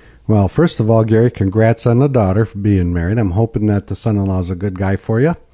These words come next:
But you, I think you do probably have a few good options here. So if you don't have the savings or the emergency cash position set aside, you know, we, we gotta do a couple of things you can look at. First,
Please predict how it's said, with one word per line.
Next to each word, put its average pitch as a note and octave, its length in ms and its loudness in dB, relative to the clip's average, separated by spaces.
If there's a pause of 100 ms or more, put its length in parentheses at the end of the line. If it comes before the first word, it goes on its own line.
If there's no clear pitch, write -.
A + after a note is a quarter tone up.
(380)
But C#3+ 160 -4
you, G3+ 120 2
I E3 220 4
think - 240 0
you D3 60 2
do D3 160 2
probably A2 440 0
have G2+ 180 0
a F#2 80 -4
few G#2 200 -2
good F2+ 180 -2
options D#2+ 500 -8
here. G2 200 -6 (640)
So - 160 0
if A#2 140 0
you B2 80 4
don't D#3+ 260 4
have D3+ 160 2
the C#3+ 100 0
savings A#2+ 600 2
or G#2+ 60 2
the G2+ 100 2
emergency G#2+ 480 0
cash F#2+ 420 -6
position D#2+ 440 -10
set E2 180 -10
aside, D2+ 500 -12
you G2 160 -4
know, F2+ 180 -2
we, F#2+ 220 -4
we G#2 120 -2
gotta G2+ 200 0
do G#2 140 0
a F#2+ 40 -2
couple G2+ 340 -4
of F#2+ 60 -6
things F2+ 260 -6
you F2 80 -8
can C#2+ 180 -16
look C#2+ 160 -16
at. - 140 -18
First, - 480 -2